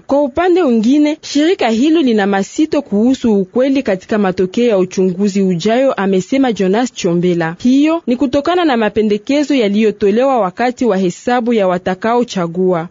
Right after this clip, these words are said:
Anasema kama kulikuwa vibarua vya maana visiojulishwa kwa raia kujua namna gani ya kupata vyeti vya uchaguzi, ukosefu wa washuhuda katika vituo vimoja, na hasa vyeti visivyokuwa na sahini ya lukucha. Shirika mpya la kiraia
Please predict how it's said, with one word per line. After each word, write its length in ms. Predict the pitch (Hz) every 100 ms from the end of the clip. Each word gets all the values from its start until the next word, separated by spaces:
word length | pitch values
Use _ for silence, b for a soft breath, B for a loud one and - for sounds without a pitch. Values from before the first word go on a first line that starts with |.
| -
Anasema 540 | 240 262 - 415 262
kama 320 | 240 277 320
kulikuwa 400 | 311 208 190 294
vibarua 460 | 269 190 185 220 254
vya 180 | 202 175
maana 320 | 196 277 254
visiojulishwa 800 | 202 - 214 185 190 240 - 254
kwa 160 | 196
raia 500 | 175 175 208 240 254 -
kujua 380 | 262 220 359 277
namna 380 | 240 269 233
gani 400 | 190 220 247 254
ya 80 | 226
kupata 420 | 202 190 214 214
vyeti 360 | 190 196 262 254
vya 140 | 208
uchaguzi, 720 | 180 180 185 175 214 240 262 277
ukosefu 580 | 247 240 277 - 330 359
wa 100 | 339
washuhuda 600 | 233 214 - 226 262 254
katika 400 | 233 190 - 233
vituo 420 | 214 190 - 220 208
vimoja, 580 | 180 190 220 254 269 262
na 140 | 214 226
hasa 380 | 254 349 311 220
vyeti 420 | 185 269 339 320
visivyokuwa 760 | 220 - 226 202 190 247 277
na 140 | 247 202
sahini 500 | - 185 240 277 262
ya 80 |
lukucha. 600 | 175 175 - 190 - 175 180
Shirika 500 | - 269 269 359 247
mpya 220 | 233 233
la 140 | 214 185
kiraia 640 | 190 185 180 196 240 269